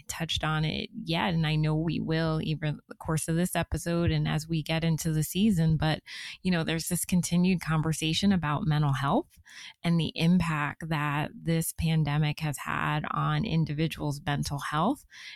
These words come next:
And I'd rather someone take the time and the space to care about themselves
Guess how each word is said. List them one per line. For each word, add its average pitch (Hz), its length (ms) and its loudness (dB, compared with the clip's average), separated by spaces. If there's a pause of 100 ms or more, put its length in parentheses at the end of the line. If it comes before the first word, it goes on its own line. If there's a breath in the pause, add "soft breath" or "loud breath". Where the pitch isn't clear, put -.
(120)
And 165 100 0
I'd 151 180 0
rather 165 380 2
someone 160 540 2
take 170 420 -2
the 151 160 0
time 165 540 2
and 143 220 2
the 143 40 2
space 160 760 0
to 151 500 2
care 170 320 0
about 156 380 -2
themselves 160 800 -2